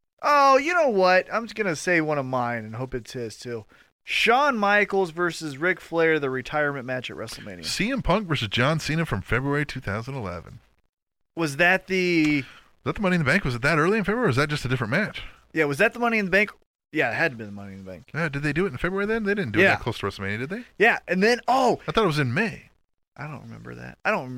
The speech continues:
Speaker 1: remember when those, those pay-per-views aren't, like, always set.
Speaker 2: Yeah,
Speaker 1: You know
Speaker 2: no,
Speaker 1: what I mean?
Speaker 2: yeah.
Speaker 1: Uh, you know what I always think about with that match, if that's the Money in the Bank, and why I've kept saying it, is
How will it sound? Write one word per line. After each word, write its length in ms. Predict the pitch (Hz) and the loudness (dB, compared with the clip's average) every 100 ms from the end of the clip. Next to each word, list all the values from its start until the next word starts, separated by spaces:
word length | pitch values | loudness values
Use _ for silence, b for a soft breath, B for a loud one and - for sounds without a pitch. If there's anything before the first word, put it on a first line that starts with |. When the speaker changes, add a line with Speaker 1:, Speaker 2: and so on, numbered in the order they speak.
| 123 | -8
Speaker 1:
remember 280 | 123 120 113 | -10 -10 -12
when 160 | 113 113 | -12 -10
those, 300 | 113 110 - - | -10 -12 -16 -2
those 240 | 185 233 | 2 4
pay-per-views 480 | 320 330 294 254 226 | 4 4 2 -2 0
aren't, 260 | 214 226 | 0 0
like, 320 | 180 180 156 - _ _ | 2 4 4 0 _ _
always 260 | 196 190 147 | 2 4 2
set. 460 | - - 165 - - | 0 0 0 -2 -4
Speaker 2:
Yeah, 200 | 107 98 95 | 2 4 6
Speaker 1:
You 60 | |
know 40 | 95 | 4
Speaker 2:
no, 140 | 95 | 6
Speaker 1:
what 80 | 95 | 4
I 40 | |
mean? 100 | 90 | 2
Speaker 2:
yeah. 260 | 104 104 98 92 | 2 2 0 0
Speaker 1:
Uh, 280 | 190 185 156 - b b _ | 2 2 2 -2 b b _
you 80 | 226 | -4
know 60 | 254 | 0
what 100 | 175 | 4
I 40 | |
always 260 | 165 160 147 | 4 4 0
think 180 | 160 | -8
about 220 | 151 156 135 | -2 0 0
with 100 | 127 | 0
that 180 | 139 | -2
match, 320 | 120 127 135 - | 0 -6 -6 -8
if 120 | 151 | -2
that's 240 | 147 143 | -2 -2
the 80 | 151 | -6
Money 180 | 139 135 | -6 -4
in 60 | 127 | -6
the 60 | |
Bank, 420 | 117 120 123 - _ | -6 -6 -8 -12 _
and 140 | 147 127 | -10 -6
why 180 | 120 123 | -4 -4
I've 80 | |
kept 240 | - 123 - | -6 -12 -10
saying 240 | - 120 | -12 -10
it, 120 | 131 - _ _ _ - | -10 -16 _ _ _ 2
is 340 | 165 147 131 | 4 4 0